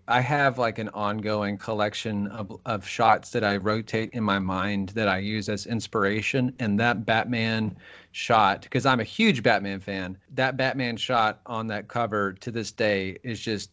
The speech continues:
inspiration. I can just bring it up in my head, and I'm like, "Okay, now I know, I know where I need to go."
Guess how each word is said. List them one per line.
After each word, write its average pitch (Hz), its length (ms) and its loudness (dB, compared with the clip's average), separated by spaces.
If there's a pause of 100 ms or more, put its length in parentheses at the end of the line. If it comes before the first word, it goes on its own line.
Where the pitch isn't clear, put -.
(120)
inspiration. 113 920 4
I 123 100 4
can 123 140 0
just 107 180 -2 (420)
bring 123 200 6
it 120 100 4
up 113 140 2
in 110 60 0
my 107 160 4
head, 104 200 0
and 98 100 -2
I'm 104 80 0
like, 98 180 -2
"Okay, 101 500 -2
now 110 220 2
I 110 100 4
know, 107 440 0 (140)
I 113 120 -2
know 117 180 2
where 117 140 4
I 107 80 4
need 107 240 -2
to 110 80 -4
go." 87 460 0